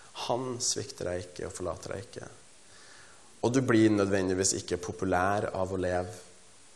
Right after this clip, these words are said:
på den måten. Mennesker som ikke kjenner Jesus, har lett for å kritisere den måten å leve på. Fordi det tilfredsstiller ikke lengselen om å være helten i eget liv. Den lengselen kjenner jeg også etter.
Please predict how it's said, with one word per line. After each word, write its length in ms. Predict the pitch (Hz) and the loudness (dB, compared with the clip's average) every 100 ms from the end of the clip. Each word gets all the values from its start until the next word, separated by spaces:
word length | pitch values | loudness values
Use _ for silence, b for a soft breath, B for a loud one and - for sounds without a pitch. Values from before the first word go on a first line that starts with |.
| - - | -20 -8
på 120 | - 117 | 0 2
den 100 | 131 | 2
måten. 380 | 123 - 135 143 139 B B B - | -2 -4 -8 -10 -14 B B B -2
Mennesker 460 | 120 107 95 - 107 | 2 2 2 0 0
som 140 | 101 | 0
ikke 180 | 107 110 | -4 -4
kjenner 300 | 107 104 107 | -4 -2 0
Jesus, 640 | 101 98 - 95 - - B B B - | 0 0 -2 0 0 -2 B B B -2
har 80 | 98 | 0
lett 220 | 90 - | 0 -4
for 200 | - 90 | -6 -6
å 80 | 90 - | -6 -8
kritisere 680 | - 98 95 - 90 87 92 | -8 -8 -4 -4 -2 -4 -4
den 80 | 98 | -4
måten 300 | 98 - 87 | -6 -8 -8
å 20 | |
leve 220 | 87 85 - | -8 -8 -10
på. 140 | 101 135 - B B B B - | -10 -10 -14 B B B B -2
Fordi 160 | 120 | 4
det 140 | 117 117 | 4 4
tilfredsstiller 920 | - 127 90 - 90 - 98 87 95 - | 0 0 -2 -4 -4 -2 -2 -2 -2 -4
ikke 220 | - 107 | -4 -2
lengselen 720 | 98 90 92 - 92 101 123 104 | -2 -2 -4 -2 0 -2 -2 -4
om 100 | 104 | -4
å 80 | 101 | -2
være 260 | 92 95 - | -2 -2 -4
helten 480 | 107 90 - - 101 | -6 -6 -8 -12 -10
i 140 | 92 104 107 | -8 -8 -8
eget 460 | 90 87 92 - - - | -8 -8 -8 -10 -12 -10
liv. 380 | 98 95 120 - - - B B B B | -6 -6 -6 -12 -20 -20 B B B B
Den 360 | 104 123 147 151 135 - | -2 2 2 0 -6 -4
lengselen 400 | 123 95 - 107 | -2 -2 -2 -4
kjenner 320 | - 123 110 | -4 -4 -4
jeg 220 | - 92 87 | -4 -4 -6
også 80 | |
etter. 320 | - - - | -6 -10 -12